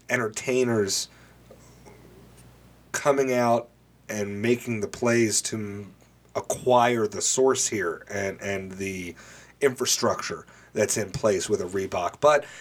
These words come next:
this is a t-, company that has been struggling. I mean, I feel like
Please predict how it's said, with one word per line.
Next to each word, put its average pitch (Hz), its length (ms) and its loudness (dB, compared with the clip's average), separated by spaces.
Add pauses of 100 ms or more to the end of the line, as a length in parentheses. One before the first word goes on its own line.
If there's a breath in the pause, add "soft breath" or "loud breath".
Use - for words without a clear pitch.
(120 loud breath)
this 147 160 -4
is 147 80 -8
a - 60 -12
t-, - 120 -4 (120)
company 151 340 0
that 139 160 6
has 143 320 4
been 131 220 2
struggling. 139 720 2
I 95 40 -8
mean, 107 180 -6 (300 loud breath)
I 113 120 2
feel 135 240 4
like 123 280 2